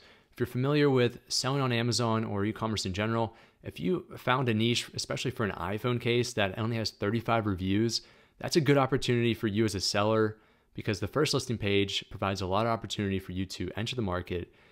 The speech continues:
uh, without a lot of difficulty, um, relying on advertising or establishing your product in the market. So this is a very attractive opportunity.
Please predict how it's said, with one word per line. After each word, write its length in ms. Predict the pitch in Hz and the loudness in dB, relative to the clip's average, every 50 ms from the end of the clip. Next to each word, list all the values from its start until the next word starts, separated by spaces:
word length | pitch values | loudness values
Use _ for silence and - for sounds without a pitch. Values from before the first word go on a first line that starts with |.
| _ _ _ _ - - | _ _ _ _ -12 -10
uh, 120 | 90 85 87 | -8 -8 -6
without 520 | 87 95 95 - - 101 101 101 - - | -6 -6 -6 -4 -2 -2 -2 -2 -4 -6
a 100 | 98 95 | -6 -6
lot 260 | 92 90 90 90 95 | -4 -4 -2 -2 -2
of 100 | 98 92 | -2 -2
difficulty, 720 | 92 92 - - - - 92 90 87 90 90 87 87 98 104 98 _ - - | -4 -6 -8 -8 -8 -2 -2 -2 0 -2 -4 -6 -6 -8 -10 -14 _ -12 -8
um, 180 | 90 87 85 87 | -6 -6 -4 -2
relying 300 | 92 95 95 95 95 90 | 0 0 0 0 0 -2
on 100 | 87 87 | -2 0
advertising 800 | 95 101 104 107 101 - 104 101 101 95 - 104 98 95 92 - _ _ _ _ - | 0 0 0 0 -2 -2 0 0 0 0 -2 -2 -4 -4 -6 -10 _ _ _ _ -10
or 100 | - 90 | -8 -6
establishing 460 | 87 - - 90 92 92 - - 90 | -6 -4 -2 -2 -2 -2 -2 -6 -6
your 80 | 87 85 | -6 -8
product 280 | - - 87 85 - - | -4 -4 -4 -4 -4 -8
in 60 | 87 | -8
the 60 | 82 | -8
market. 380 | 85 85 85 - - - - - _ _ _ _ _ _ _ _ _ _ | -6 -8 -8 -8 -10 -14 -16 -16 _ _ _ _ _ _ _ _ _ _
So 100 | - - | -8 -6
this 100 | 98 95 | -4 -4
is 60 | - 110 | -2 -2
a 80 | 101 | -2
very 300 | 92 101 95 95 92 95 - - | 0 0 0 0 -2 -2 -4 -6
attractive 400 | - - 90 85 85 - 87 95 | -8 -4 -4 -4 -4 -4 -6 -8
opportunity. 640 | 87 - - - - 92 90 92 98 113 117 - | -8 -8 -8 -10 -8 -8 -8 -8 -8 -12 -14 -18